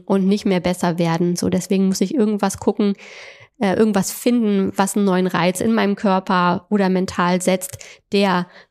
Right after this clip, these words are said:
mich noch einen Sprung machen lässt. Und danach zu suchen, danach zu gucken, was das sein könnte, ist natürlich auch wahnsinnig spannend.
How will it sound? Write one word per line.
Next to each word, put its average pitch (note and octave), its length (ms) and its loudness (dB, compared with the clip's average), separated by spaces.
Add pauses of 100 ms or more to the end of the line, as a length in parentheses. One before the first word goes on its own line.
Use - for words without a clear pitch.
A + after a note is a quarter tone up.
mich G3+ 120 2
noch F#3 140 2
einen F#3 80 0
Sprung A3+ 300 0
machen E3 280 -2
lässt. - 300 -10
Und G3+ 180 -2
danach G3 280 0
zu G#3 180 -2
suchen, G#3+ 380 2
danach G3 260 0
zu G#3 120 -4
gucken, G3 340 -2
was F#3+ 140 -2
das G3 180 -4
sein F#3+ 240 0
könnte, F#3+ 420 0 (400)
ist - 140 -2
natürlich F3+ 280 0
auch - 120 -6
wahnsinnig F3 400 0
spannend. E3+ 400 -2